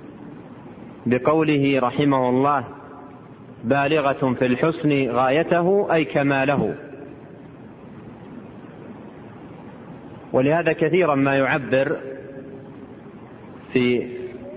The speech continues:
مواضع أخرى بكماله، بالغة في الحسن كماله،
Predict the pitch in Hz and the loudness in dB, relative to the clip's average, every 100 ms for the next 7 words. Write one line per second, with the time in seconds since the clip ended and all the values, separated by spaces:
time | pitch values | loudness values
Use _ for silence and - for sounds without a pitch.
0 | - - 123 135 143 127 113 131 160 143 | -8 2 4 4 4 4 4 4 2 4
1 | 131 156 151 - - - - - - - | 4 2 0 -8 -16 -16 -18 -18 -18 -18
2 | - - - - - - - 131 147 160 | -18 -20 -18 -18 -18 -16 -2 0 2 2
3 | 147 156 139 147 113 80 - - - - | 2 2 2 2 0 -4 -8 -14 -16 -16
4 | - - - - - - - - 120 131 | -16 -18 -18 -18 -18 -18 -18 -2 2 4
5 | 147 135 131 127 120 120 165 165 170 175 | 4 2 2 2 2 2 2 2 2 4
6 | 202 - 151 151 139 135 120 104 | 2 2 2 4 4 2 2 0